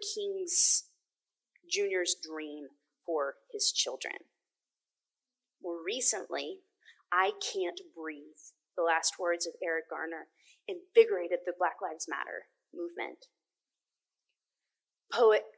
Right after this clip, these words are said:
Claudia Rankine reminds us, "If you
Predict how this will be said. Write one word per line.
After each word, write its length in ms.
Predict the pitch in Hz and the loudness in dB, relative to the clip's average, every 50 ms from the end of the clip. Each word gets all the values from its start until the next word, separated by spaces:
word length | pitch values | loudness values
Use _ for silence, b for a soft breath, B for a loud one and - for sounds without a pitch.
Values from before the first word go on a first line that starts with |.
| _ - _ | _ -20 _
Claudia 520 | - - 220 220 226 247 254 254 240 240 208 - | -4 4 6 6 8 8 6 4 4 2 2 0
Rankine 560 | 170 175 170 175 - 185 175 165 160 165 170 - 165 | -2 -4 -4 -6 -6 -6 -6 -4 -4 -6 -10 -10 -8
reminds 420 | 185 175 170 160 156 147 143 - - | -6 -4 -4 -4 -6 -6 -8 -8 -8
us, 460 | - - - - - - - - _ _ _ - | -8 -6 -4 0 0 0 0 -2 _ _ _ -2
"If 120 | 196 190 - | -2 -2 -4
you 340 | 175 175 208 233 254 269 269 | -6 -10 -10 -10 -10 -10 -12